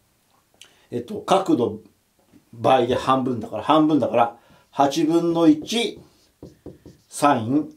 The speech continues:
三十三分の角度倍だから十六倍と。で、ここまで来ましたと。じゃあ、残りこれとこれだけ。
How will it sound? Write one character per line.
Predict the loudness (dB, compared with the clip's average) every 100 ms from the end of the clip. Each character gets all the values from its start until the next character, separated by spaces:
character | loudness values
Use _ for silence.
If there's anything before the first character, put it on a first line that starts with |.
| _
三 | -8 -4 -2 -4
十 | -6 -10
三 | -8 -8 -8
分 | -6
の | 0 0 -2 _
角 | -6 -4 -6
度 | -4
倍 | -2 0
だ | -2
か |
ら | -4
十 | -8 -6
六 | -6 -8
倍 | -12 -12
と。 | -14 _ _ _ -20 _ -20 -20 -20 _ _ _ -4
で、 | -4
こ | -4
こ | 0
ま | 0
で | 0
来 | -6
ま | -8
し | -8
た |
と。 | -14 -20 _ _ _ _ _ _ _ _
じ | 2
ゃ | 2
あ、 |
残 | 2 0 0
り | 0
こ | -4
れ | -4
と | -4 -6
こ | -4
れ | -4
だ | -6
け。 | -10